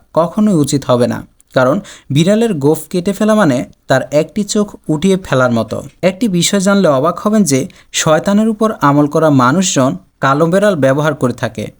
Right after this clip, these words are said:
অর্থাৎ তারা কালো বিড়াল দেখলেই কুরবানি করে দেয়। আর এর ফলে তারা কালো জাদু চর্চা করে। বিড়ালরা সকল প্রকার জিন জাতিদেরকে স্পষ্টভাবে দেখার শক্তি রাখে।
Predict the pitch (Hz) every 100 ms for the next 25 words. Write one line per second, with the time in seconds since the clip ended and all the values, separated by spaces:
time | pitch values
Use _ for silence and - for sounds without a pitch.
0 | _ 135 131 - 131 - - - - 208
1 | 208 151 151 160 180 202 185 135 147 180
2 | 185 139 190 - 196 196 196 165 147 123
3 | 110 110 - - 135 165 208 - 147 185
4 | 190 214 120 - - - - 190 131 185
5 | 190 - 143 175 185 202 196 156 131 117
6 | 107 104 104 - _ - 151 185 214 147
7 | 139 - - 156 156 226 240 - 220 226
8 | 180 143 170 170 185 196 202 190 131 135
9 | - 151 - 196 196 - 202 202 214 226
10 | 190 147 180 175 - 127 135 120 - 117